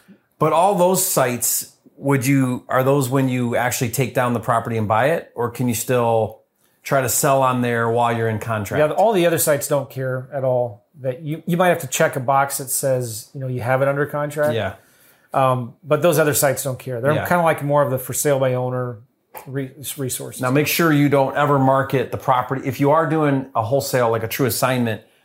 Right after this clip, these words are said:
Speaker 1: re-, remember, you're always marketing your contract, not the property.
Speaker 2: Yes.
Speaker 1: That's just wholesaling one oh one. You know, you're gonna violate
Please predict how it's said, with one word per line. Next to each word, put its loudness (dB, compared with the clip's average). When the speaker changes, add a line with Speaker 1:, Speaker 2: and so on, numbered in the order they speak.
Speaker 1:
re-, -2
remember, 2
you're 4
always 4
marketing 0
your 0
contract, 0
not -2
the -4
property. -4
Speaker 2:
Yes. -4
Speaker 1:
That's -8
just -4
wholesaling 2
one 2
oh 2
one. 0
You -10
know, -4
you're -2
gonna 0
violate 0